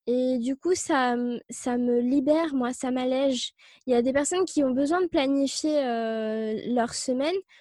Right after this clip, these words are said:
Moi, je planifie au, à la journée. Euh, c-, pour moi, c'est plus léger, ça m'a-, ça m'allège. Euh, il y a ça. Et il y a aussi, euh, j'ai un carnet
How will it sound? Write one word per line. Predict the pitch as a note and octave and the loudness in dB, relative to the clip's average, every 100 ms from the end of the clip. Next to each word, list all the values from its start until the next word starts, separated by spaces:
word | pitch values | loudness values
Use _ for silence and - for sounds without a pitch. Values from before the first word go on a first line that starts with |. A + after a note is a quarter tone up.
| - | -4
Moi, | C4+ | -2
je | D4+ | 2
planifie | D#4 D4 D4 - D4+ | 2 2 0 0 0
au, | C#4+ - | 0 0
à | C4+ | 2
la | C4+ | 2
journée. | C4 C#4 C#4+ C#4+ _ _ _ _ - | 2 0 0 -2 _ _ _ _ -8
Euh, | A3+ A3+ | -4 -2
c-, | A#3 - - - - | -2 -4 -6 -12 -6
pour | C#4 | 0
moi, | E4 | 0
c'est | - D#4+ | 0 -4
plus | - D#4+ D#4+ | 0 2 4
léger, | E4+ D4 D#4+ E4+ - | 4 4 2 0 -4
ça | - C4+ | -10 -6
m'a-, | C4 - | -4 -6
ça | - C#4+ | -6 -4
m'allège. | C#4 C4+ C4+ C#4+ B3+ - _ - - - - | -2 0 0 0 -2 -10 _ -20 -20 -20 -10
Euh, | A#3 A3+ | -6 -2
il | A#3+ | 0
y | A#3 | -2
a | A#3 | -2
ça. | - D#4+ F#4 A4+ _ _ _ _ - | -4 0 0 -2 _ _ _ _ 0
Et | |
il | C#4 | 2
y | D4+ | 4
a | C#4+ | 6
aussi, | D#4 - - F#4+ G#4 F#4 _ C4+ | 4 0 -2 2 2 0 _ -2
euh, | C4 C4 C4 C4 C4+ - _ _ _ - | 0 0 -2 -4 -8 -10 _ _ _ -10
j'ai | C4 C#4 | -6 -4
un | C#4+ D4 | -4 -6
carnet | F4 D#4+ E4 E4+ | -6 -2 -2 -2